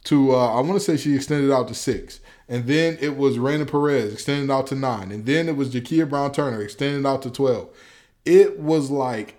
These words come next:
every time they looked up, we were knocking down another three.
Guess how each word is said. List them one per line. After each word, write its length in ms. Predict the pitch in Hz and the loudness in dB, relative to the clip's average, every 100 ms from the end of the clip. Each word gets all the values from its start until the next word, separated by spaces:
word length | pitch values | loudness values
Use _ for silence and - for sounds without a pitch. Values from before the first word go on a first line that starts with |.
| - | -2
every 460 | 151 175 170 185 | 2 2 2 -2
time 340 | - 170 156 156 | 0 2 2 2
they 140 | 160 | 2
looked 340 | 151 143 139 190 | 4 2 0 0
up, 460 | 233 170 - - _ _ _ _ _ _ _ _ _ - | 0 -2 -6 -20 _ _ _ _ _ _ _ _ _ -6
we 200 | 127 180 | 0 2
were 160 | 180 165 | 2 2
knocking 400 | 156 165 165 160 | 4 2 2 4
down 260 | 160 156 | 6 6
another 320 | 151 156 147 139 | 2 0 0 2
three. 320 | 233 226 | 0 0